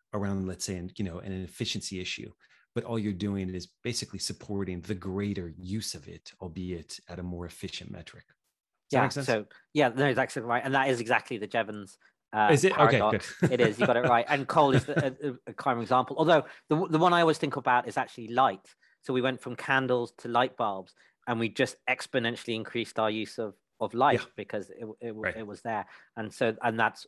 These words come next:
Speaker 2: uh, and that's what you see. And light, arguably, obviously, there's an energy thing. You can kind of see it in a more, uh, positive tone, but obviously coal has all of these other huge, uh, uh, side effects on that. So you've become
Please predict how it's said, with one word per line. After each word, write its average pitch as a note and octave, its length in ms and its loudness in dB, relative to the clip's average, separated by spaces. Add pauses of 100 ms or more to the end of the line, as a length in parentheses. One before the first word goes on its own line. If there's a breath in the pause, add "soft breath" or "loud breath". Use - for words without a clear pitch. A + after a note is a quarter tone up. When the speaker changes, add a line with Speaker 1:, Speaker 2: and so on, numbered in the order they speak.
Speaker 2:
uh, A#2+ 160 -12 (120)
and A#2 160 -10
that's - 180 -10
what A2 80 -14
you G2+ 60 -14
see. C3+ 140 -2
And B2+ 180 -2 (380 soft breath)
light, C#3 300 4
arguably, A#2+ 460 2
obviously, G#2+ 240 -6
there's G#2 180 -4
an G#2+ 80 -6
energy G2+ 280 -10
thing. G#2 200 -12
You G2 80 -12
can G#2+ 120 -12
kind G#2 180 -6
of G2 60 -10
see A2 120 -6
it G2+ 120 -6 (280 soft breath)
in A2+ 80 -4
a A2 60 2
more, A2 400 2 (340 soft breath)
uh, G#2+ 240 -6
positive A#2+ 640 -2 (100)
tone, G2 380 -2 (120)
but A#2 120 2
obviously G2+ 460 -2
coal B2 340 2
has G2+ 240 -2
all G#2+ 140 -4
of G2 100 -6
these G#2 140 -6
other G#2 300 2 (320 soft breath)
huge, G#2 540 -2 (420 soft breath)
uh, G#2+ 220 -2 (340)
uh, G#2+ 240 -4
side A#2+ 280 0
effects - 520 -14
on A2 160 -8
that. A2 240 -2 (760 soft breath)
So F3+ 380 4 (100)
you've G3 280 0 (600)
become G#3+ 500 4